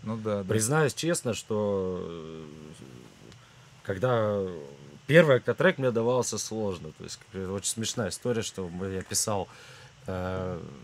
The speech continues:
Speaker 2: администратору группы ВКонтакте "Электронавтов", э, Жене Малашенкову. В ка-,
Speaker 1: Мгм.
Speaker 2: в, в оче-, вот когда я п-, первые три месяца, я не понимаю, почему мне так трудно давался, и на английских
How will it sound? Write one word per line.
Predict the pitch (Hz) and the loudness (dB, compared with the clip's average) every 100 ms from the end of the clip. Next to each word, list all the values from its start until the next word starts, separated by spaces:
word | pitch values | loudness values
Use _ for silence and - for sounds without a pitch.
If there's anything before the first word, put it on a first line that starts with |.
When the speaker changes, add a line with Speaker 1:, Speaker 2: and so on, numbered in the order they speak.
| 69 67 80 73 | -16 -16 -16 -6
Speaker 2:
администратору | 110 110 110 107 120 107 - 87 85 80 90 85 | -4 0 0 0 2 2 0 -6 -6 -8 -10 -6
группы | 98 95 95 90 87 | -6 -4 -4 -4 -4
ВКонтакте | - 98 101 92 - | -6 -6 -4 -6 -6
"Электронавтов", | 90 92 95 101 117 98 - 101 - - - - - - | -8 -6 -4 -2 0 -2 -2 -4 -6 -20 -20 -20 -20 -10
э, | 95 90 | -4 -2
Жене | 87 131 117 | 2 2 2
Малашенкову. | 87 90 87 - 85 - 87 87 87 - | -2 -2 -4 -6 -12 -12 -12 -10 -12 -6
В | |
ка-, | 117 | -2
Speaker 1:
Мгм. | 104 95 | 0 0
Speaker 2:
в, | 101 98 | -2 0
в | 98 | -2
оче-, | 110 120 | 0 0
вот | 107 104 98 | 0 -4 -6
когда | 110 98 110 101 101 | -6 -2 0 0 0
я | 101 | -4
п-, | 98 98 95 | -6 -8 -4
первые | 127 123 107 | 0 0 0
три | 107 | -4
месяца, | 110 131 107 98 | -2 -2 -4 -4
я | 101 117 | -2 0
не | 135 | -2
понимаю, | - 127 120 98 | -2 0 0 -2
почему | - - 95 | -4 -8 -6
мне | 92 | -6
так | - - | -8 -10
трудно | 95 95 98 | -8 -6 -4
давался, | 107 120 143 139 101 | -2 0 0 0 -2
и | |
на | 98 | -4
английских | 101 101 104 - | -4 -4 -6 -8